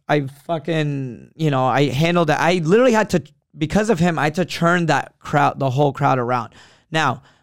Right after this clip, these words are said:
was I hap-, was I proud of myself for it? Yes. Did I want to do it? No. Okay. I'd rather, after, like, sh-, when I did the Saturday night show in Chicago, it was a full room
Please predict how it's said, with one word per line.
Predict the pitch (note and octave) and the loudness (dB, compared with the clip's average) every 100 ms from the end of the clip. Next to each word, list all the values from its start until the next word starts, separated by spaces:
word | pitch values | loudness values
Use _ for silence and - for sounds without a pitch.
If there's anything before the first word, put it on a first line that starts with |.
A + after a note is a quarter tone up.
| _ | _
was | C3+ | -2
I | C#3 C#3+ | 0 0
hap-, | C#3+ D3 - | 0 -2 -4
was | - C#3+ B2+ | -4 -2 -2
I | B2 | -4
proud | C#3+ D3 | 0 2
of | D3+ | 2
myself | D3+ - D3 D3 | 0 0 0 0
for | D3+ C#3+ | -2 -2
it? | C#3+ | -2
Yes. | C#3 A2+ - _ - | -2 -2 -8 _ 0
Did | E3+ | 2
I | D#3+ | 2
want | D#3 D3 D#3+ | 2 2 0
to | E3 | 0
do | E3+ E3+ | 0 0
it? | - - | -2 -6
No. | A3 B3+ F3+ C#3 - _ - | -2 2 2 -2 -10 _ -2
Okay. | - G3 F#3+ G3 - | 0 0 0 -2 -2
I'd | G#3+ | 2
rather, | A3+ A#3+ B3 | 4 4 2
after, | - G#3+ A#3+ D4 | 0 -2 2 2
like, | D4 A#3 | 4 2
sh-, | - - | -2 -12
when | E3+ F#3+ | -2 2
I | F#3+ | 2
did | G3 A3+ F3+ - | 2 0 -2 -14
the | D#3 E3 D#3 | -2 0 2
Saturday | F3 D#3+ F3 F#3 | 2 2 2 0
night | F3+ F3+ E3+ | 0 0 0
show | F#3 F3+ | 0 0
in | D#3+ | 0
Chicago, | D#3+ C#3+ D3 D3+ D#3+ D3+ | -4 0 2 2 2 0
it | |
was | D#3+ D3+ | -2 -2
a | D3 | -2
full | - G#3 G#3 | 2 4 4
room | F#3 F#3 | 4 2